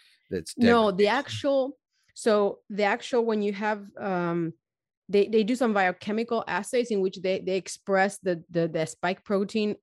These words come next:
Speaker 2: kind of as a free, free, um, protein, and they bind those, so they pick it up with a, with a tag, and they show that this protein has a,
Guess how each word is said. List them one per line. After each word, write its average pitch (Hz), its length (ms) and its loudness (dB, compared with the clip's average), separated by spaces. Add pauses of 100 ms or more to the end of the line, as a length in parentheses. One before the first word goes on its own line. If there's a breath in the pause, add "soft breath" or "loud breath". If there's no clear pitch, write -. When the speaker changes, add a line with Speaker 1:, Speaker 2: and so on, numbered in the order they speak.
(120)
Speaker 2:
kind 190 160 0
of 180 160 -2
as 165 160 -4
a 156 320 -2 (260)
free, 196 600 2 (340)
free, 180 680 -4
um, 147 800 -6 (120)
protein, 202 440 -2
and 175 120 2
they 165 60 0
bind 165 440 -2
those, 170 180 -4
so 170 80 -6
they 160 100 -4
pick 180 260 -4
it 180 80 0
up 175 260 -2 (540)
with 170 280 -2
a, 160 220 -2
with 156 140 -4
a 156 60 -2
tag, 175 460 -4 (480 soft breath)
and 185 160 2
they 175 100 4
show 196 380 4
that 180 180 2
this 185 160 -4
protein 202 360 0
has 180 220 -4 (240)
a, 180 120 -6